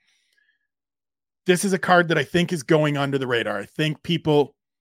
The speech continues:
for whatever reason, it, and maybe it is that it is the hangover card, right? We're coming off two ninety-two last week. Big moments, big stuff to talk about.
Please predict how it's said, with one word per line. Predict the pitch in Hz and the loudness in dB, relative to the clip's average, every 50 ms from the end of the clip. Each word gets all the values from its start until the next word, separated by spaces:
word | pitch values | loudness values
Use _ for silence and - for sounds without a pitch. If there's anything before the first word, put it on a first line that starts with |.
| _ _ _ | _ _ _
for | - - 147 | -4 -2 0
whatever | 135 135 143 160 165 175 170 | 0 4 4 4 4 4 2
reason, | 160 156 147 120 123 117 120 | 2 0 -2 -4 -6 -10 -10
it, | 120 _ - 156 - _ | -12 _ -12 -14 -10 _
and | - 165 151 143 | -4 -2 -2 0
maybe | 139 139 147 151 156 156 151 | 0 0 0 0 0 0 0
it | 147 | 0
is | 147 147 147 151 143 139 - - - _ _ _ _ _ - | 0 0 0 -2 -4 -6 -12 -16 -16 _ _ _ _ _ -8
that | 135 135 | -4 -2
it | 147 147 151 | -2 -2 -2
is | 143 127 | -4 -4
the | 147 135 | -4 -4
hangover | 131 156 156 156 156 151 143 156 | -2 -2 -2 0 -2 -2 -2 -4
card, | - - 170 160 160 156 | -2 0 2 2 2 2
right? | 143 143 151 156 - | 2 2 2 2 0
We're | 110 | -4
coming | 117 - 147 143 147 151 | -6 -4 -2 -2 0 -2
off | 143 - - | -2 -4 -6
two | - 165 165 | -4 -2 -2
ninety-two | 151 147 147 143 131 - - 170 165 | 0 0 -2 -4 -6 -6 -4 -2 0
last | 160 147 147 147 - - | 0 0 0 -2 -4 -4
week. | 165 156 156 156 _ _ _ _ _ _ _ _ _ _ _ _ _ _ _ _ - | -4 -4 -4 -4 _ _ _ _ _ _ _ _ _ _ _ _ _ _ _ _ -2
Big | 151 156 151 | -2 0 0
moments, | 160 151 147 147 151 151 143 - - - _ _ _ _ _ _ _ - | 2 2 2 2 0 -2 -6 -8 -14 -18 _ _ _ _ _ _ _ -4
big | 147 151 147 - | -4 -4 -4 -4
stuff | - 220 156 143 - | -4 -4 -4 -4 -4
to | - 131 | -8 -6
talk | - 151 139 - - | -4 -2 -2 -4 -4
about. | 151 147 147 139 135 | -4 -2 -2 -2 -2